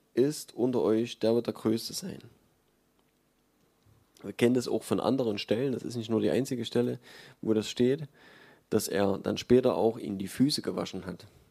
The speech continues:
Ja? Und er sagt, "Das, was ich euch getan hab, das tut auch anderen oder tut euch gegenseitig."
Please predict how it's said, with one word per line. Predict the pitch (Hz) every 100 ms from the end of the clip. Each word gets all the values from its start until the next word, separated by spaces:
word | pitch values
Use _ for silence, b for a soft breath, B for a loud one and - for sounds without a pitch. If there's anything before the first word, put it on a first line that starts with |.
| -
Ja? | 107 127 _ b b b b -
Und | 101 98
er | -
sagt, | - 104 110 - - - _ _ _ _ _
"Das, | 113 -
was | - 101
ich | -
euch | 117 123
getan | 104 98 95
hab, | 101 -
das | - -
tut | - -
auch | 90 -
anderen | 113 104 92
oder | 98
tut | - - -
euch | - 110 - _
gegenseitig." | - 110 101 - - - -